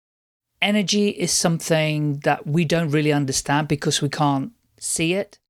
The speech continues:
touch it, feel it, smell it, um,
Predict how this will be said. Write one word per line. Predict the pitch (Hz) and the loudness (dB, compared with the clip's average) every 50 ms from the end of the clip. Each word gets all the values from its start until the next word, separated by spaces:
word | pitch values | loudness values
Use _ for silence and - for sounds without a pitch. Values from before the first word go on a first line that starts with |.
| _ _ _ _ _ _ | _ _ _ _ _ _
touch | - - 185 - - - - | -2 -2 -2 -2 -2 -2 -2
it, | 202 - - - | -2 -2 -4 -8
feel | - - - - 175 175 180 175 | -14 -8 -2 0 0 2 2 0
it, | 190 190 - - | -2 -2 -4 -6
smell | - - 175 170 170 170 | -4 -2 -2 0 0 0
it, | 180 190 190 233 - - _ _ _ _ _ _ _ _ _ _ _ _ _ _ - - | -2 -2 -4 -6 -12 -20 _ _ _ _ _ _ _ _ _ _ _ _ _ _ -4 -2
um, | 156 151 147 147 143 143 143 143 143 147 - 240 - | 0 2 2 2 0 0 0 -2 -2 -2 -4 -6 -10